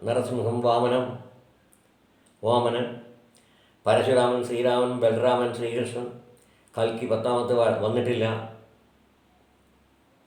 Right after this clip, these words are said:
ഉടൻ വരുമെന്ന് പ്രതീക്ഷിക്കപ്പെടുന്നു. അപ്പോ ഭഗവാൻ ഭിന്ന ഭിന്ന കാലേഷു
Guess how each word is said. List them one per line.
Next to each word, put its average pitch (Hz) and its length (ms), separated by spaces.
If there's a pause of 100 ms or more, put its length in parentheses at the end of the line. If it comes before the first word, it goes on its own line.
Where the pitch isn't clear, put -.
(540)
ഉടൻ 113 240
വരുമെന്ന് 113 360 (180)
പ്രതീക്ഷിക്കപ്പെടുന്നു. 98 600 (1200)
അപ്പോ 117 160 (1120)
ഭഗവാൻ 120 320 (100)
ഭിന്ന 123 280
ഭിന്ന 123 160 (160)
കാലേഷു 117 440